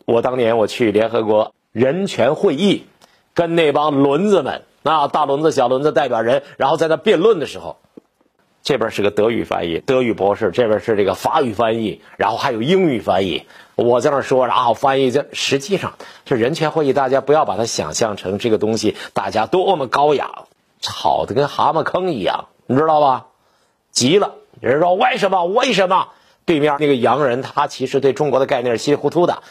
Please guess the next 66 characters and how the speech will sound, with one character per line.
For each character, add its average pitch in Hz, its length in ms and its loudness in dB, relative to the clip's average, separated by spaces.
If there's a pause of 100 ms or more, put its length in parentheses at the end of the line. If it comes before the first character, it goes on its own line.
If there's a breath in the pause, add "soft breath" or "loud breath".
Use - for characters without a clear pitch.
(100)
你 120 60 -2
知 123 60 2
道 131 80 2
吗？ 131 180 0 (140 loud breath)
他 170 100 -2
说 180 100 0
：“为 269 180 2
什 226 100 0
么 214 80 2
不 180 140 0
让 220 240 2 (140)
练 208 460 4
气 - 340 -2
功？ 262 400 4 (160 loud breath)
为 226 260 2
什 247 120 0
么 247 80 0
不 233 140 0
让 254 180 4
练 233 240 2
武 254 80 0
术？ 262 420 2 (160 loud breath)
为 262 260 2
什 247 100 -4
么 254 100 2
不 226 140 0
让 262 260 2
什 185 80 -2
么？” 165 120 -8 (920)
我 104 220 0
说 180 180 -6
：“那 196 80 0
是 190 160 0
邪 180 420 0
教 240 240 2
啊， 180 460 4
什 226 120 -2
么 233 60 0
气 196 220 0
功 247 200 2
武 117 200 -2
术？ 220 240 2
你 147 80 -2
什 165 180 0
么 254 60 2
脑 113 340 -2
袋？ 107 160 0 (200 loud breath)
你 170 60 0
的 180 60 2
概 208 300 2
念 180 180 4
都 180 60 4
是 196 60 0
混 175 340 0
淆 - 320 -8
的， - 140 -18 (180)
知 147 80 2
道 156 100 4
吧？ 139 200 -2 (100)
为 254 180 4
什 202 100 -2
么 202 60 0
反 139 160 -2
对 151 120 2
邪 135 140 2
教？ 156 340 2